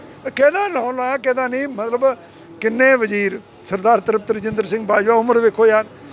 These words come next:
ਐਕਟਿਵ ਨੇ, ਸਾਡੇ ਨਾਲੋਂ ਸੀਨੀਅਰ ਨੇ, ਤੇ ਜੌਬ ਅਸੀਂ ਉਹਨਾਂ ਨੂੰ ਛੋਟੀ ਦਿੱਤੀ ਆ,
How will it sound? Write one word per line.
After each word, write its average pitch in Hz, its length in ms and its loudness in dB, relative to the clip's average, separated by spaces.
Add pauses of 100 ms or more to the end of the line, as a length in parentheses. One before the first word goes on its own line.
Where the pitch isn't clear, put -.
(480)
ਐਕਟਿਵ 254 380 0
ਨੇ, 277 260 2 (1300)
ਸਾਡੇ 214 280 0
ਨਾਲੋਂ 254 160 0
ਸੀਨੀਅਰ 277 400 0
ਨੇ, 226 140 -4 (680)
ਤੇ 262 140 4
ਜੌਬ 247 400 2
ਅਸੀਂ 233 140 0
ਉਹਨਾਂ 254 140 0
ਨੂੰ 247 180 -2
ਛੋਟੀ 185 280 -6
ਦਿੱਤੀ 185 340 -4
ਆ, 202 160 -2